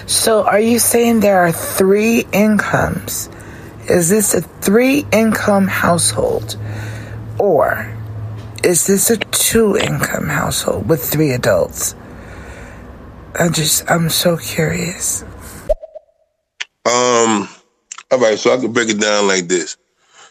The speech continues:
Speaker 2: So I have a profession where I make money, and each one of them have professions where they make money.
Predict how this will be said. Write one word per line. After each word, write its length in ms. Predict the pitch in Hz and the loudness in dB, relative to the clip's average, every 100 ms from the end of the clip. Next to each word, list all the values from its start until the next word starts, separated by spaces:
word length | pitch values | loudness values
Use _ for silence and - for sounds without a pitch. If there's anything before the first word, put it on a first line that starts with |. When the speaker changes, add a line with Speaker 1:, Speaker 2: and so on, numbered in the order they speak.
| _ | _
Speaker 2:
So 560 | - - 104 98 98 - | -2 2 4 2 0 -2
I 160 | - 117 | -2 0
have 200 | 120 110 | 0 0
a 80 | 98 | -2
profession 680 | 101 92 107 98 104 101 | -4 -2 0 2 2 2
where 140 | 98 95 | 2 0
I 220 | 90 110 | 0 0
make 260 | 101 90 87 | 2 0 0
money, 400 | 87 80 87 - _ _ _ _ _ | -4 -4 -6 -10 _ _ _ _ _
and 100 | 95 | -2
each 220 | 110 107 | 0 0
one 180 | 113 104 | 2 2
of 60 | 104 | 2
them 140 | 104 | 2
have 220 | 98 95 | 0 0
professions 460 | 95 - 98 90 87 | -2 -2 0 0 0
where 200 | 90 87 80 _ | 0 0 -2 _
they 260 | 98 113 | -2 0
make 240 | 101 90 80 | 2 0 -2
money. 340 | 85 82 85 | -4 -4 -6